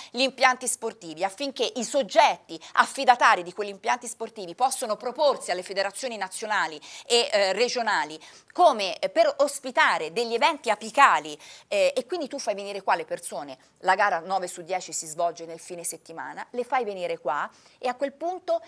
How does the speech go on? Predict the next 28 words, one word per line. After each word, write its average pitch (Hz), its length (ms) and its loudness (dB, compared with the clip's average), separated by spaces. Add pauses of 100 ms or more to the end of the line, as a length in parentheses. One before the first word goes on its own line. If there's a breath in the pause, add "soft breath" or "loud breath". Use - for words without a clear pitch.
(140 loud breath)
gli 220 280 -8
vendi 311 560 0
il 196 120 -8
pacchetto 196 500 -4
Livorno, 185 480 -6
tu 226 100 -12
le 190 100 -8
fai 170 140 -8
dormire 170 400 -10
qua, 277 200 -2
le 202 120 -8
fai 165 160 -10
mangiare 190 420 -8
qua, 269 240 0 (240 loud breath)
gli 233 160 -6
offri 269 480 -2
quello 240 240 -2
che 269 120 -6
la 220 80 -6
città 214 360 -2
può 202 400 2
offrire, 180 640 -6 (320 loud breath)
ovviamente 233 760 -2
anche 233 300 -2
le 196 80 -6
sue 196 220 -6
bellezze, 202 520 -4
anche 196 440 -6